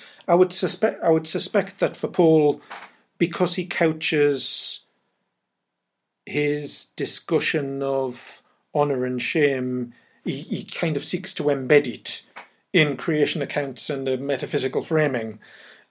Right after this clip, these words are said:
Um, I think for him, he, I think for him, the,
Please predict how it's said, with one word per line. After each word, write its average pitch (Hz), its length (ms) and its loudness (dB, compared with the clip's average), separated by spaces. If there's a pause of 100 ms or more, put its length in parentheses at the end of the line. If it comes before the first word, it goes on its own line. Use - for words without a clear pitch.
Um, 139 400 0 (440)
I 139 100 -2
think 160 260 -2
for - 160 -4
him, 143 260 2
he, 131 560 -6 (1040)
I 147 80 0
think 143 260 -4
for - 160 -4
him, 127 460 -4
the, 123 460 0